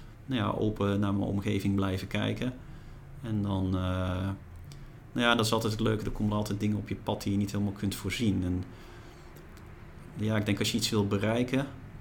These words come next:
aan de ene kant moet je wel een soort ambitie of doelgerichtheid hebben, hè. Maar die moet dan meer zitten, ik wil me ontwikkelen, eh,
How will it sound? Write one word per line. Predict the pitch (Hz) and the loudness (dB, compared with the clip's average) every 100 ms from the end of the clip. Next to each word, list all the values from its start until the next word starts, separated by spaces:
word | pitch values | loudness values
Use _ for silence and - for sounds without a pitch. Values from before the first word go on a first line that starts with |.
| - - - | -14 -12 -4
aan | 101 | 2
de | |
ene | 113 123 | 4 4
kant | 120 110 | 4 4
moet | 120 | 4
je | 120 | 4
wel | 113 107 | 4 4
een | |
soort | 107 117 104 - - | 4 4 4 2 0
ambitie | 101 110 113 110 | 2 2 2 0
of | 101 | 0
doelgerichtheid | 110 104 101 120 - 123 131 | 2 2 2 0 2 0 2
hebben, | 131 139 139 | 0 2 0
hè. | 214 - - - - | -2 -6 -12 -12 -4
Maar | 107 | 0
die | 104 | 2
moet | 107 | 2
dan | 104 | 4
meer | 104 104 104 | 6 6 4
zitten, | 104 104 | 2 2
ik | 104 | 0
wil | 104 104 | 2 2
me | 104 | 2
ontwikkelen, | - - 98 - 95 95 95 95 95 101 | 0 2 2 2 0 2 2 0 0 0
eh, | 98 98 120 | -2 -2 -4